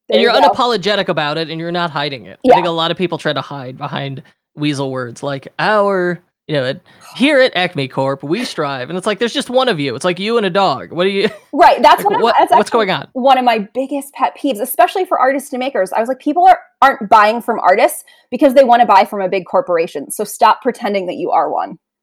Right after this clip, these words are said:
Speaker 2: Exactly. Yes. No, it's this big
Speaker 1: <laughs>
Speaker 2: advantage that people, like, especially early on, you just fight against it. And then eventually you figure out, like, "Oh, it's, it's me they're buying from, not something else." All right.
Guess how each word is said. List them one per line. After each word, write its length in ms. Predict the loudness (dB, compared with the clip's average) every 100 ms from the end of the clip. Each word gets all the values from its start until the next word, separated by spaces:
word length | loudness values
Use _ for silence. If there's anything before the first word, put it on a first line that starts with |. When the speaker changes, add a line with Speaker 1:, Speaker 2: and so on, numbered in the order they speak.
| _ -6
Speaker 2:
Exactly. 760 | -6 -2 -2 0 0 0 -2 _ _
Yes. 360 | -4 -2 -2 -8 -4
No, 220 | -2 -2
it's 120 | -4
this 140 | -8
big 200 | -4 -4
Speaker 1:
<laughs> 60 | -4
Speaker 2:
advantage 420 | -4 -6 -6 -8
that 140 | -8 -8
people, 320 | -8 -4 -4
like, 260 | -4 -6 _ _ _ _
especially 380 | -8 -2 -2 -2
early 360 | -2 -2 0 -2
on, 440 | -2 -4 -6 -10 -16 _ _
you 280 | -10 -6 -4
just 400 | -2 -2 -4 -10 -14 _
fight 500 | -20 -16 -6 -4 -4 -6
against 480 | -8 -8 -8 -10 -12
it. 220 | -12 -16 _
And 160 | -10 -6
then 120 | -6
eventually 360 | -4 -6 -6 -8
you 60 |
figure 200 | -8 -4
out, 120 | -4 -4
like, 180 | -6 -6
"Oh, 200 | -4 -4
it's, 140 | -6 -14 _ _ -12
it's 160 | -8
me 340 | -4 -2 -2 -2
they're 160 | -2
buying 380 | -2 -2 -2 -6
from, 380 | -12 -14 -14 -20 _
not 240 | -6 -6 -6
something 320 | -10 -8 -10
else." 260 | -12 -18 _ _ _ _
All 100 | -2
right. 180 | -2 -2